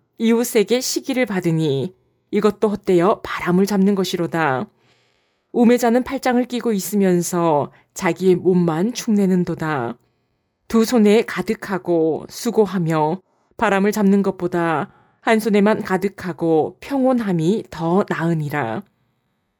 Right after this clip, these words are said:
내가 또다시 해 아래에서 헛된 것을 보았도다. 어떤 사람은 아들도 없고 형제도 없이 홀로 있으나 그의 모든 수고에는 끝이 없도다.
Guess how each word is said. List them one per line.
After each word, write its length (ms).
내가 180
또다시 500
해 140
아래에서 460
헛된 440
것을 360
보았도다. 840
어떤 340
사람은 420
아들도 460
없고 560
형제도 400
없이 240
홀로 340
있으나 640
그의 180
모든 300
수고에는 540
끝이 440
없도다. 680